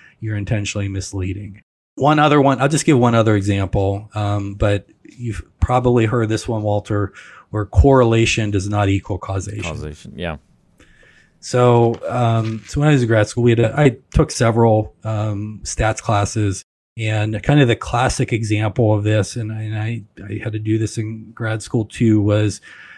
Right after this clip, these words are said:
Speaker 1: basically you go through, um, this data and then you show that ice cream consumption is highly correlated with increases in the murder rate. So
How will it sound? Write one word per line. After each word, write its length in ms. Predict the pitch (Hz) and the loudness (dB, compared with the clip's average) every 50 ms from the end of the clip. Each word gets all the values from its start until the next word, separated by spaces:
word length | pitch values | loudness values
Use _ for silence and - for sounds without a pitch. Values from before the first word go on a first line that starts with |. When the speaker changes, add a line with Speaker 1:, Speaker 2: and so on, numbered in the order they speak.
| - _ | -14 _
Speaker 1:
basically 580 | - 139 143 135 - - 139 135 - 135 123 117 | 2 4 4 4 4 4 2 4 6 6 6 6
you 260 | 113 117 110 113 117 | 4 2 0 -2 0
go 260 | 110 127 123 120 117 | 4 6 6 6 6
through, 760 | 117 - - - 120 120 117 117 117 117 113 113 110 107 98 110 | 4 2 -2 -2 2 4 6 6 6 6 6 4 4 2 0 -4
um, 380 | 110 110 107 110 110 107 104 - _ - | -4 -4 -2 -4 -4 -6 -10 -14 _ -8
this 180 | 113 107 - - | -6 -6 -6 -4
data 600 | 135 127 120 120 120 117 113 107 107 104 107 - _ - | -2 2 4 4 4 6 4 4 4 2 -2 -6 _ -6
and 240 | 120 117 110 107 107 | -2 -2 -2 0 2
then 200 | 113 113 104 107 | 2 2 2 0
you 100 | 107 104 | -4 -4
show 440 | - - - 120 110 107 107 107 101 | -6 -2 0 2 4 4 4 4 2
that 260 | 101 104 101 104 104 - | 2 2 0 0 -2 -2
ice 240 | 117 117 110 - | -2 -2 -2 -4
cream 280 | - - 120 110 110 104 | -4 -4 -2 -2 -2 -4
consumption 720 | - 110 101 - - 113 107 101 - - 107 104 101 101 - - - - _ - | -6 -8 -8 -2 -2 0 0 0 0 0 0 0 0 -4 -8 -14 -20 -20 _ -8
is 140 | 110 113 - | -8 -6 -4
highly 520 | - - 117 117 117 113 110 107 107 - _ _ _ | -2 0 0 0 2 0 0 -2 -2 -4 _ _ _
correlated 720 | - - 135 131 123 117 113 110 107 110 107 107 104 104 | -2 2 4 6 6 6 6 4 4 4 4 2 2 2
with 220 | 101 104 104 - | 0 -2 0 -2
increases 480 | 120 110 107 - - 110 95 - 107 90 | -2 -6 -4 -4 -2 -4 -2 -4 -4 -6
in 100 | 107 104 | -6 -6
the 80 | 104 98 | -4 -4
murder 280 | 98 98 98 92 95 | -2 -2 -2 -2 -2
rate. 240 | 92 98 101 104 95 _ _ _ _ _ _ _ | -4 -6 -8 -10 -10 _ _ _ _ _ _ _
So 560 | - - 135 131 123 120 120 117 120 - - | 0 2 4 6 6 6 6 6 4 0 -4